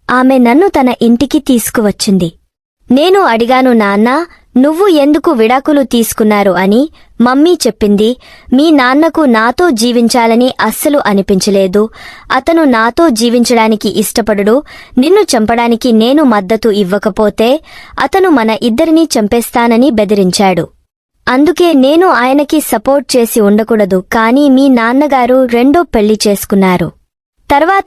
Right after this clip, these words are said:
నేను మీ మామయ్య వాళ్ళ ఇంటికి వెళ్ళాను, కానీ అక్కడ కూడా నాకు మద్దతివ్వలేదు. నీ భర్త రెండో పెళ్లి చేసుకున్నాడు అంటే తప్పు నీదే అని నన్ను నిందించారు. అక్కడ నుండి నేను వచ్చేశాను.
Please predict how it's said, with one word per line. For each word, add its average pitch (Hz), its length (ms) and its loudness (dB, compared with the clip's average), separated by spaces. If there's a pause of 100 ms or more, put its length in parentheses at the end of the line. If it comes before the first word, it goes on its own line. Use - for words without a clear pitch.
నేను 294 340 2
మీ 254 180 2
మామయ్య 262 460 2
వాళ్ళ 240 360 0
ఇంటికి 226 420 0
వెళ్ళాను, 220 580 0
కానీ 262 420 0 (100)
అక్కడ 311 300 -4
కూడా 226 380 0
నాకు 214 340 -2
మద్దతివ్వలేదు. 202 920 -2 (400)
నీ 302 140 2
భర్త 254 340 -2
రెండో 302 320 2
పెళ్లి 262 360 -2 (100)
చేసుకున్నాడు 208 640 -2
అంటే 208 300 0
తప్పు 247 360 -4
నీదే 226 500 0 (340)
అని 254 180 2
నన్ను 247 280 2
నిందించారు. 254 760 0 (380)
అక్కడ 359 360 -2
నుండి 294 300 2
నేను 247 300 2
వచ్చేశాను. 214 720 0